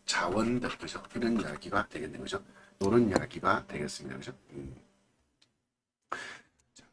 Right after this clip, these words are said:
그러면 하나씩 보도록 하죠. 음. 원래의 아이디어는, 특허에 관한 아이디어는 기억해라는 거죠. 기억해라. 원래 특허 아이디어라는 것은 뭐다? 나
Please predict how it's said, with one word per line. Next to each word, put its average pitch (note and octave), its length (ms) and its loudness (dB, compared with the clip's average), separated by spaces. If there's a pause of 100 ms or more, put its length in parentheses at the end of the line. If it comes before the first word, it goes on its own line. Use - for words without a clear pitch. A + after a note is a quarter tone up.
(100)
그러면 G#2+ 560 2 (1080)
하나씩 F#2+ 520 -2 (160)
보도록 F2+ 420 -4
하죠. A2+ 380 0 (120)
음. D3 280 -12 (1200)
원래의 F3 1160 8
아이디어는, G#2 760 2 (280)
특허에 F#3+ 460 8
관한 G#2+ 280 2
아이디어는 F2 420 -6 (200)
기억해라는 D3 760 8
거죠. C#3 180 2 (220)
기억해라. G#2 420 2 (220)
원래 F3 340 12
특허 G#3+ 360 4
아이디어라는 A2 640 6
것은 - 540 2
뭐다? G#2 280 2 (280)
나 G#2+ 200 8